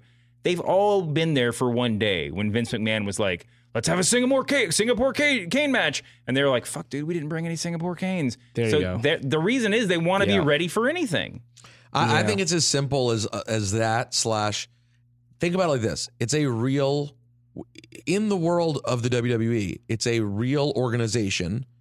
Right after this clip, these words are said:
Speaker 3: that has these matches.
Speaker 1: Sure.
Speaker 3: And these matches have stipulations.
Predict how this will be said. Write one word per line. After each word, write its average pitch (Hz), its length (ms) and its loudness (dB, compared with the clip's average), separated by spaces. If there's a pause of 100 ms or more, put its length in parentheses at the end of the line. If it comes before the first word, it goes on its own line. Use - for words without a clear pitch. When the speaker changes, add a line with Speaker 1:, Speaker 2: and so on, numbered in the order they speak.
(140)
Speaker 3:
that 110 100 0
has 113 340 0
these 113 180 -2
matches. 160 500 -2
Speaker 1:
Sure. 294 300 -4 (120)
Speaker 3:
And 127 200 0
these 127 120 0
matches 120 440 0
have 123 240 0
stipulations. - 880 -2